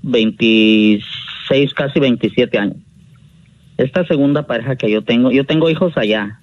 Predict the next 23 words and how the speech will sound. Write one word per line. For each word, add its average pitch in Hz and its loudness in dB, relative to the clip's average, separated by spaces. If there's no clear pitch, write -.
todos 131 0
en, 127 0
yo 135 2
estoy 180 0
ahor-, 165 -2
ahorita 135 -2
en 143 -2
Tijuana. 98 -4
Ahorita 110 -2
le 117 0
puedo 131 0
explicar 120 -6
el 117 -4
por 95 -4
qué. 104 -4
Este, 123 0
estando 147 -2
yo 160 2
en 170 -2
San 170 0
Diego, 139 0
me 117 2
divorcié, 123 0